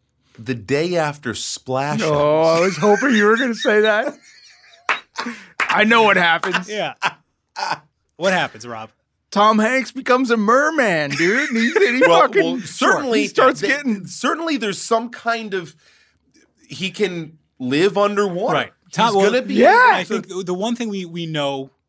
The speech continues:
Speaker 3: for sure is that Tom Hanks lives underwater now. <laughs>
Speaker 1: Eh, the, the last shot of that movie is him swimming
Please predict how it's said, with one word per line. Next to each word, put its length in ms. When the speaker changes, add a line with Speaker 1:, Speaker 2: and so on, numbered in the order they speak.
Speaker 3:
for 220
sure 340
is 160
that 280
Tom 220
Hanks 320
lives 380
underwater 500
now. 240
<laughs> 260
Speaker 1:
Eh, 140
the, 160
the 200
last 600
shot 500
of 140
that 260
movie 540
is 400
him 420
swimming 880